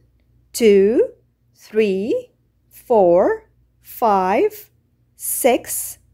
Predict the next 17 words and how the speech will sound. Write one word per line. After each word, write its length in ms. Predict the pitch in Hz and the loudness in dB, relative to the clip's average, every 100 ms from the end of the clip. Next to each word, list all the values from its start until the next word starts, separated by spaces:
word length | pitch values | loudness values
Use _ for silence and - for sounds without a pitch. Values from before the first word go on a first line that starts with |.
| _ _ | _ _
seven, 680 | - - 226 202 185 214 415 494 _ _ _ _ _ 240 | -16 -4 0 0 0 -2 -4 -10 _ _ _ _ _ 0
eight, 580 | 226 214 285 359 - - _ _ _ _ | 2 0 -4 -6 -12 -16 _ _ _ _
nine, 680 | 185 175 170 175 202 415 440 _ _ _ _ - | -8 -4 -2 -2 -2 -4 -8 _ _ _ _ -2
ten. 440 | 370 359 214 - - | 2 2 0 -8 -16
حنعيد 600 | - 180 170 185 165 - | -12 -10 -8 -8 -10 -12
من 160 | 151 147 | -12 -8
عشرة 360 | 185 311 320 | -8 -4 -2
إلى 320 | 302 277 269 269 | 0 -2 -4 -4
واحد، 340 | 254 254 240 | -6 -6 -10
حنقول 500 | 233 214 - 175 147 _ - | -8 -8 -6 -8 -10 _ -2
ten، 200 | 339 285 156 - _ _ _ _ _ - | 0 0 -2 -10 _ _ _ _ _ -10
nine، 640 | 196 254 277 240 180 156 151 _ _ _ _ 262 | -2 0 0 0 -2 -8 -14 _ _ _ _ 2
eight، 580 | 285 254 175 - - - _ _ | 2 2 -4 -8 -20 -20 _ _
seven، 720 | - - 311 285 233 170 - - _ _ _ | -18 -4 0 0 0 -4 -6 -16 _ _ _
six، 500 | - - 339 285 - - - - - _ _ _ - - | -16 -4 2 2 0 -14 -14 -16 -20 _ _ _ -18 -6
five، 580 | 285 294 269 226 165 151 - _ _ _ _ _ - | 0 2 2 2 0 -4 -18 _ _ _ _ _ 2
four، 540 | 285 285 254 180 | 4 6 4 0